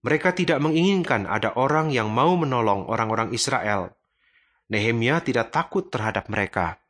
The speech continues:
Nehemia ingin menyelidiki Yerusalem. Ia pergi mengelilingi tembok-tembok kota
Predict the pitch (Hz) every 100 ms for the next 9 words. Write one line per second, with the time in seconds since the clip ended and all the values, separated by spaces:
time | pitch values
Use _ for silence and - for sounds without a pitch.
0 | _ _ _ _ _ _ _ _ 120 123
1 | 139 147 160 151 170 185 165 156 147 139
2 | 131 131 120 120 104 90 85 - _ _
3 | _ _ _ _ 135 156 160 139 160 170
4 | 165 147 139 135 135 - 160 151 156 -
5 | 139 127 - 127 - 110 107 -